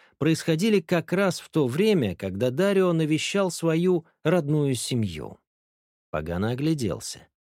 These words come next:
Рядом с церковью Дона Джорджо стояли несколько домов и сарай. Инспектор едва поборол искушение постучаться и посмотреть, кто там живет,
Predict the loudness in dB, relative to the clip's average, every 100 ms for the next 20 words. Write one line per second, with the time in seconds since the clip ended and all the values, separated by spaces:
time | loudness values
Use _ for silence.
0 | _ -2 2 4 4 0 2 2 2 2
1 | 4 4 4 4 2 2 2 2 0 0
2 | 0 0 0 4 4 4 2 2 2 2
3 | 2 2 4 4 2 0 -4 -18 _ _
4 | -2 0 0 0 -2 -6 -14 _ _ _
5 | _ -2 2 0 2 2 4 2 4 2
6 | 2 0 2 2 4 2 0 -2 0 2
7 | 2 2 0 -2 -2 0 0 0 0 0
8 | 0 -2 0 0 2 2 0 -4 -4 0
9 | 0 0 2 2 2 0 -2